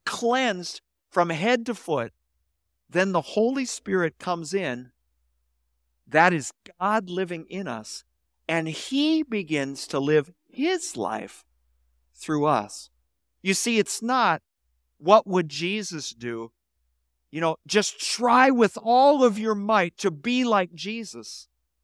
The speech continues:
Well, that's a lost cause. We're never gonna be as good as Jesus. But it's a whole lot easier if what it's all about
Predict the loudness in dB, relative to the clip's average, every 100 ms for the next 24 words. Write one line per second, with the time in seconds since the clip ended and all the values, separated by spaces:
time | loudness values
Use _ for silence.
0 | -6 0 2 0 0 -2 0 0 -2 -2
1 | -10 -8 -2 0 -2 -6 -8 -6 -4 0
2 | 0 0 -2 -2 -4 -4 -4 -4 -6 -8
3 | -8 -10 -12 -12 -12 -14 -18 -20 _ _
4 | _ _ _ _ _ _ _ _ _ _
5 | _ _ _ _ _ _ _ _ _ _
6 | _ -2 -2 -4 -2 0 4 4 4 2
7 | -10 -10 -10 -10 -10 -14 _ _ _ _
8 | _ _ _ _ _ -12 0 0 0 0
9 | 2 2 0 0 2 2 0